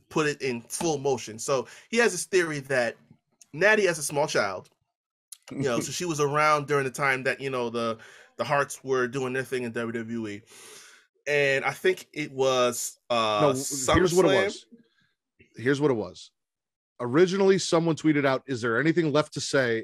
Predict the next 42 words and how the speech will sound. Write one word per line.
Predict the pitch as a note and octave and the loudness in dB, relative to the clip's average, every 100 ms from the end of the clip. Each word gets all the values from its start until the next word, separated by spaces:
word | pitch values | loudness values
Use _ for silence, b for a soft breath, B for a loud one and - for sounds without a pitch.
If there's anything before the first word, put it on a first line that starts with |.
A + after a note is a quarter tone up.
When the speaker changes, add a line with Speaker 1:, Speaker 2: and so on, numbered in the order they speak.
| - | -6
Speaker 3:
about | A2+ G#2 B2 B2 A#2 A2 | -10 -2 2 2 0 -4
the | |
Montreal | B2 A#2 A2 A#2 G#2+ | -2 -2 -2 -4 -4
Screwjob?" | - G#2+ G#2 F#2+ D#2 - _ _ - | -4 -10 -10 -10 -14 -18 _ _ -8
And | B2 A2+ - | -8 -8 -2
I, | D3+ G3+ | 2 4
joking | D#3+ A2+ E3 D3 | 4 2 2 2
Speaker 1:
Yeah. | C#3+ | 2
Speaker 3:
around, | C3+ C3 | 2 0
said, | B2+ B2 - _ _ - | -2 -4 -6 _ _ -2
"Has | C3+ B2 | -2 2
anyone | D#3 F#3 F#3 | 2 4 4
ever | D#3 D3+ | 4 2
postulated | - C#3+ C#3 - C3+ C3 B2+ | 0 0 0 -2 0 0 -2
the | |
fact | - A#2+ A2 G#2+ _ b b b | 0 0 0 -2 _ b b b
that | G2+ C3 B2 A#2+ - _ | 0 2 4 2 -4 _
the | A#2 | -2
Montreal | C3 E3 E3 E3+ D#3+ | 0 2 4 4 4
Screwjob | - D#3+ D#3 D#3 | 2 2 4 4
went | C#3 E3 | 2 0
down | C3 B2 A2 G#2 G2+ _ _ _ - | 2 2 2 -2 -8 _ _ _ -6
and | B2 G#2 | -4 0
W | C#3 C#3+ E3 | 2 2 0
C | - D#3 | 0 2
W | D3+ D3+ C#3+ | 4 4 2
won | B2+ C#3 | 2 2
the | D#3+ | 2
Mon-, | D3+ D#3+ | 0 0
or | C#3+ | 0
didn't | B2 D3 F3+ | 0 0 2
go | D#3 D3 | 4 4
down, | C3 B2+ B2 | 4 0 -4
and | A#2 | -4
W | A#2+ C3+ | -2 -2
C | - | 0
W | D3 C#3+ | 2 2
won | C#3 C#3+ | 2 0
the | D3+ | 0
Monday | D3 D#3 | 0 2
Night | D3+ | 2
War? | C3+ B2 A2+ | 2 2 2